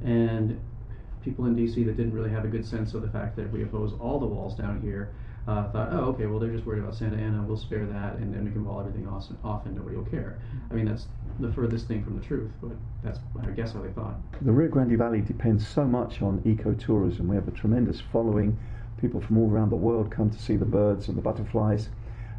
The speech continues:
Speaker 2: Uh, what's it, what's in, what's your prediction as to what it will do for our ecotourism industry?
Speaker 1: Oh, I think it would devastate it, honestly.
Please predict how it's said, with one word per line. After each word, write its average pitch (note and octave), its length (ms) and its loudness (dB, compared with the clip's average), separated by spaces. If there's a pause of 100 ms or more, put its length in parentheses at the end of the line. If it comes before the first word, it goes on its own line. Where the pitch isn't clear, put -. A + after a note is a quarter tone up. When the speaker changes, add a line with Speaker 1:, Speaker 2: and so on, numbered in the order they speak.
(140)
Speaker 2:
Uh, G#2+ 120 4
what's F3 260 2
it, - 80 -6 (120)
what's D#3+ 360 2
in, B2 340 0
what's C3 180 2
your B2+ 120 4
prediction A2+ 480 0
as G#2+ 80 2
to G#2+ 100 -4
what G#2+ 140 2
it A2+ 120 0
will G2+ 100 -2
do A2 360 4
for A2 240 2
our G#2+ 200 2
ecotourism G#2+ 840 0
industry? G2+ 580 -2 (480)
Speaker 1:
Oh, A#2+ 160 0
I - 40 0
think C3 140 0
it A2+ 40 0
would G#2 120 -2
devastate G#2+ 380 -4
it, - 120 -6 (260)
honestly. G#2+ 400 -2